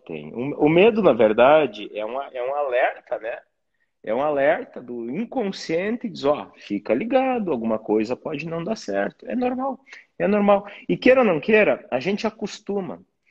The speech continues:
As coisas boas a gente acostuma e as coisas ruins a gente acostuma também. Aquilo vira um, uma rotina pra gente, uma rotina. E a rotina, ela tem esse problema. A rotina, às vezes,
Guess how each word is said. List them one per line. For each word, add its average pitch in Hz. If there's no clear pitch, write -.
As 139
coisas 165
boas 151
a 147
gente 135
acostuma 190
e 196
as 208
coisas 202
ruins 214
a -
gente 208
acostuma 208
também. 214
Aquilo 196
vira 196
um, 196
uma 196
rotina 285
pra 135
gente, -
uma 151
rotina. 190
E 214
a 240
rotina, 214
ela 143
tem 190
esse 190
problema. 175
A 120
rotina, 160
às 113
vezes, 151